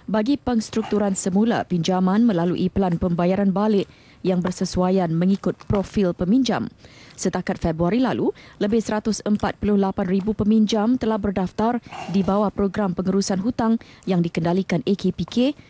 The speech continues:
bagi mendapatkan khidmat kaunseling dan pendidikan kewangan.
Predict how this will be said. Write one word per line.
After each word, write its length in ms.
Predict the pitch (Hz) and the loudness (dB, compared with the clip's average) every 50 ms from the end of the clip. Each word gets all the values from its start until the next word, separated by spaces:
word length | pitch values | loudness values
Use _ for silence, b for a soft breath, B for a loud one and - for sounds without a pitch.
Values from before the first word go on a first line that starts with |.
| B B B | B B B
bagi 240 | 190 214 220 240 285 | -2 -2 0 0 2
mendapatkan 500 | 294 247 240 226 - 202 - - 220 190 | 2 2 2 0 -2 -4 -4 -4 -4 -2
khidmat 380 | - - - 202 202 185 - | -2 -2 0 0 0 -2 -2
kaunseling 560 | - 185 180 165 - - 170 165 202 247 262 | -2 -2 0 0 0 0 2 2 2 2 2
dan 240 | 233 202 208 214 196 | 2 2 0 0 0
pendidikan 500 | 170 - 165 165 160 - - - 156 165 | -2 -2 -2 -2 -2 -4 -6 -4 -4 -4
kewangan. 600 | 175 - 240 - 269 269 254 247 208 143 87 - | -2 0 0 2 2 4 2 2 2 0 -2 -6